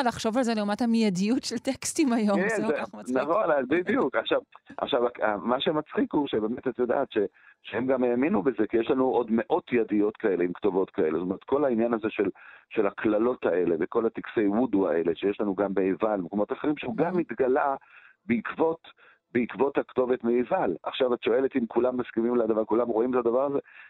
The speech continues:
Speaker 2: אה, אני, אני, אה, מז-, מ-, אה, רוצה ל-, ל-, לספר לך שבעצם לפני שמצאנו את הכתובת מיוון, וגם אם היית מראה לי את הכתובת הזאת לפני חצי שנה, לפני שנה,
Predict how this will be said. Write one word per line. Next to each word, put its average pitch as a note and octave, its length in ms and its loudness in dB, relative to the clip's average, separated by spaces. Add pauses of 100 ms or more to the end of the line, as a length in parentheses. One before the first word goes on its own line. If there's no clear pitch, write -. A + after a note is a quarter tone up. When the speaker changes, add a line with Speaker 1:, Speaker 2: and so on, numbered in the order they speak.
(100)
Speaker 2:
אה, G#2 240 2
אני, A2 320 0
אני, G2+ 440 2 (340)
אה, F#2+ 100 0
מז-, G2+ 260 -4
מ-, G2+ 100 0
אה, G2+ 480 0
רוצה C3 240 0
ל-, B2 280 0
ל-, E2+ 580 0
לספר - 420 -2
לך E2 180 -2
שבעצם A2+ 460 -2
לפני D#3+ 440 -2
שמצאנו C3+ 580 0
את A2+ 100 -6
הכתובת B2 420 -2
מיוון, G#2 480 0
וגם G#2 280 0
אם A#2 120 0
היית C3+ 220 -2
מראה A#2+ 300 0
לי C#3 80 0
את A#2 100 -4
הכתובת A#2+ 360 -2
הזאת G2 260 -2
לפני G#2+ 340 -2
חצי - 280 -6
שנה, A#2 360 0
לפני G#2 280 -4
שנה, B2+ 300 -2